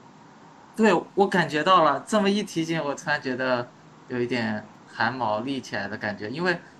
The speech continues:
我其实从来没有想过这个，这个问题，可能是因为女生太多引起的。就是我原来读研究生的时候，可能一开始还好，就是我的大我两届的两个都是师兄，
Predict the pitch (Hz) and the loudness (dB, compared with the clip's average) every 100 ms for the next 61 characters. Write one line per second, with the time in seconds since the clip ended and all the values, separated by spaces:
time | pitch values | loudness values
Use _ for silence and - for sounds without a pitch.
0 | - - - - - 160 226 226 226 - | -20 -20 -20 -16 -10 -6 -4 -2 -2 -4
1 | - 180 196 220 - 127 101 151 165 135 | -6 -2 0 -2 -2 -4 -4 -6 -4 -4
2 | 120 - - - - 156 147 147 139 139 | -4 -6 -16 -20 -12 -8 -6 -8 -10 -12
3 | 117 104 107 151 160 170 123 98 135 - | -8 -8 -8 -8 -8 -8 -8 -10 -12 -6
4 | 143 123 131 156 - - - - 113 110 | -6 -4 -2 -2 -4 -12 -20 -10 -4 -4
5 | 117 120 110 107 175 170 147 131 127 123 | -4 -4 -4 -2 -2 -2 -2 0 0 -2
6 | - - - - 131 123 139 147 143 135 | -10 -20 -20 -6 -2 0 2 0 0 -2
7 | 123 139 147 151 135 127 127 160 208 208 | -2 -4 -6 -6 -6 -8 -8 -4 -2 -2
8 | 131 107 101 107 117 101 - 131 127 107 | -2 -4 -6 -6 -4 -6 -8 -8 -6 -6
9 | 107 107 - - - 180 156 143 143 104 | -6 -8 -12 -20 -4 2 2 2 -2 -4
10 | - 151 139 113 107 98 87 - 110 104 | -4 -4 -2 -4 -4 -6 -8 -8 -6 -4
11 | 101 98 - 127 127 - - 120 110 104 | -4 -8 -12 -8 -8 -8 -10 -6 -6 -6
12 | 101 - 120 117 120 113 113 | -10 -6 -6 -4 -4 -4 -6